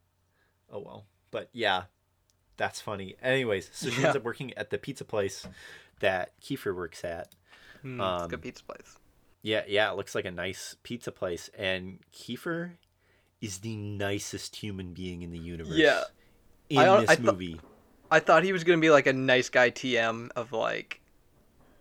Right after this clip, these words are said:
Speaker 2: "Why wouldn't you go out with me? You
Speaker 1: Mm.
Speaker 2: suck." But
Speaker 1: Yeah.
Speaker 2: he's not. He's just actually a nice dude.
Speaker 1: Yeah, yeah, yeah. He just, like,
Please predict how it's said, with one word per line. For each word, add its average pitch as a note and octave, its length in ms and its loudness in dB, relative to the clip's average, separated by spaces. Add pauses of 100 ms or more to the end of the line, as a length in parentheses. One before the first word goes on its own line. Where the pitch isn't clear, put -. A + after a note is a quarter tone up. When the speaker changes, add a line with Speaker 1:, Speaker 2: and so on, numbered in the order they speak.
(140)
Speaker 2:
"Why D#3 160 8
wouldn't D#3+ 220 4
you C#3+ 60 -4
go E3+ 200 10
out D#3+ 100 10
with D3 140 2
me? B2+ 260 -4 (420)
You B2+ 80 -6
Speaker 1:
Mm. B2+ 160 0
Speaker 2:
suck." C3+ 400 6 (760)
But D#3 160 6
Speaker 1:
Yeah. B2 100 2
Speaker 2:
he's D#3 180 -4
not. F#3 420 4
He's C#3+ 220 -12
just A3+ 240 -6
actually C#3+ 520 2
a A#2 60 -4
nice G#2+ 220 -8
dude. F#3+ 420 -10 (220)
Speaker 1:
Yeah, A#2+ 180 0
yeah, A2 200 4
yeah. G#2 280 0 (100)
He A#2 160 -14
just, A2 240 -8
like, A2 280 -2